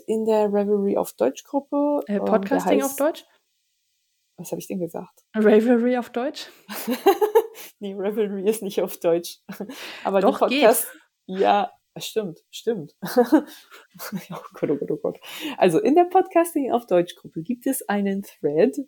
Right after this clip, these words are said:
Speaker 1: In der Podcasting auf Deutsch Gruppe auf Ravelry gibt es einen Thread, der Wollgespräche heißt. Ähm, dann haben wir noch Instagram-Accounts und, äh, diverses anderes. Ah, der Shownotes-Blog.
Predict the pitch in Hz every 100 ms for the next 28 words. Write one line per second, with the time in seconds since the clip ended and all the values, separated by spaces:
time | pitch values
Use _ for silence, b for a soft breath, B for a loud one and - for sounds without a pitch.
0 | - 247 233 214 208 202 196 202 165 175
1 | 165 165 170 165 - - - 185 269 185
2 | 156 202 190 185 - 170 160 160 - 160
3 | 196 330 B B B - 170 156 151 151
4 | 160 226 - - 233 240 247 370 - -
5 | b b b b b _ - 214 220 220
6 | 220 220 214 214 214 214 _ _ _ _
7 | _ _ - 226 240 240 233 220 220 220
8 | - 247 247 240 233 247 233 240 240 -
9 | - 208 208 202 202 202 - - 202 196
10 | 190 185 196 196 196 202 196 - 214 220
11 | 202 208 - 220 254 247 349 330 214 -
12 | 160 -